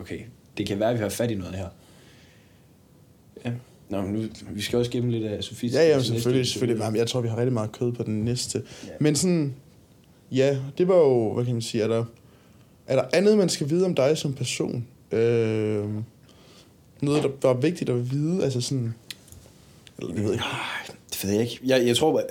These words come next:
Speaker 1: om os begge to kan vi nok sige det her med, at vi har, vi har længe taget os, taget os rigtig meget sammen i skolen.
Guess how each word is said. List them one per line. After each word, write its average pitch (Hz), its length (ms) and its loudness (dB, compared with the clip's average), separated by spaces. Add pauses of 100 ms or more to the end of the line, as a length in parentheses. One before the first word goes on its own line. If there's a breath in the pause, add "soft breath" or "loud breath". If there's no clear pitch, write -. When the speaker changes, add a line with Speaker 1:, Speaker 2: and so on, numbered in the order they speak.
(120)
Speaker 1:
om 110 300 0
os 107 140 0
begge 175 260 -2
to 131 200 0
kan 117 140 -2
vi 104 60 -2
nok 113 260 0 (840 loud breath)
sige 143 380 0
det 135 80 2
her 123 100 2
med, 117 120 4
at 117 120 2
vi 113 60 2
har, 110 180 0 (340)
vi 117 60 0
har 117 100 2
længe 123 420 0
taget 107 380 -2
os, - 280 -6 (580)
taget 110 200 2
os 98 160 0
rigtig 104 240 0
meget 87 180 -2
sammen 92 240 -2
i 82 40 -6
skolen. 85 460 -6